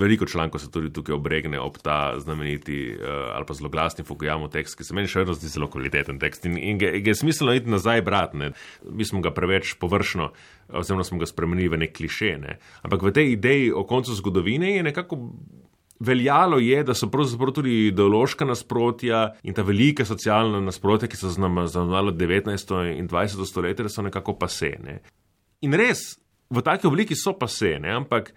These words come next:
tako obdobje socializma, kot potem tudi obdobje tranzicije, je povzročilo neke specifične, bi rekel, razslojevanje, ki se seveda drugačnega, vsaj pod socializmom je bilo drugačne narave, kot bi rekel, razredno razslojevanje na, na Zahodu, ampak vendar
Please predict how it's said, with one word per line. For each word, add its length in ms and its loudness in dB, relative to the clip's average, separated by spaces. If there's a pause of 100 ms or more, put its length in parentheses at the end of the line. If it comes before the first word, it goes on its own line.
tako 580 0
obdobje 420 6
socializma, 580 -2 (220)
kot 160 -8
potem 200 2
tudi 180 2
obdobje 480 6 (180)
tranzicije, 760 2 (320)
je 120 0
povzročilo 520 2
neke 200 2
specifične, 800 -2 (340)
bi 160 2
rekel, 260 -2
razslojevanje, 880 2
ki 80 -6
se 320 -8
seveda 320 -2
drugačnega, 800 0 (420)
vsaj 180 2
pod 140 -2
socializmom 480 0
je 60 0
bilo 180 0
drugačne 400 0
narave, 540 2 (260)
kot 160 0
bi 220 4
rekel, 160 -10 (220)
razredno 440 4
razslojevanje 640 0
na, 120 -10
na 160 -8
Zahodu, 380 -4
ampak 200 -6
vendar 220 -4